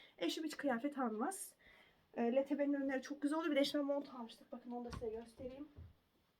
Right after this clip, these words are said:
Bunu da Collins'ten almışız. L T B'den değil. Şöyle bir mont aldık. İnanılmaz güzel. Orada zaten, e, her modelden vardı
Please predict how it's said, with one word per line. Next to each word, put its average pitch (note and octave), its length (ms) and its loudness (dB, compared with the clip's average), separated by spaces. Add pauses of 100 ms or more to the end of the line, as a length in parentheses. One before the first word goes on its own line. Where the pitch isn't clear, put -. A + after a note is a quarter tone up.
(140)
Bunu C4+ 220 -4
da F4 180 2 (100)
Collins'ten B3 440 6
almışız. G3+ 340 -2
L A#3 80 4
T A#3 200 -2
B'den A3+ 300 2
değil. F#4+ 180 4 (560)
Şöyle E4 340 6
bir F4 60 6
mont D#4 400 4
aldık. F4+ 460 4 (200)
İnanılmaz D#4+ 1080 8
güzel. A#3+ 460 6
Orada G4+ 260 6
zaten, G4+ 400 8 (540)
e, B3+ 60 2
her F4+ 640 6
modelden B3 600 8
vardı F#4+ 360 10